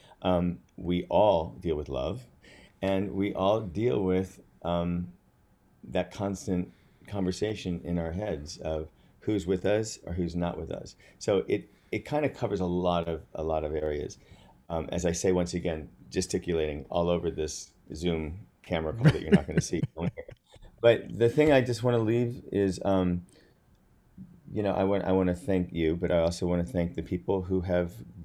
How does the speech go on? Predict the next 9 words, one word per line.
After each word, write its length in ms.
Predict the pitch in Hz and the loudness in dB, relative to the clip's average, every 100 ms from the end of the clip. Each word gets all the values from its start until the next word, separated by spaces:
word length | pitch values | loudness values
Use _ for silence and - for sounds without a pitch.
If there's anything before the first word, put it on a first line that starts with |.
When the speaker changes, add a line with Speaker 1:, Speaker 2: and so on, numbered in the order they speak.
| - | -10
Speaker 1:
gotten 400 | 85 90 - 92 | -4 -4 -2 0
me 100 | 85 | -2
here. 460 | 78 98 113 78 - | -2 -2 0 -2 -2
You 80 | 82 | -4
know, 220 | 78 - | -4 -4
um, 340 | 82 78 76 - - - - _ _ _ | -4 -6 -8 -14 -20 -20 -20 _ _ _
it, 160 | - - _ _ - 90 - | -12 -12 _ _ -18 -16 -2
there's 180 | 104 | 0
an, 140 | 98 | 0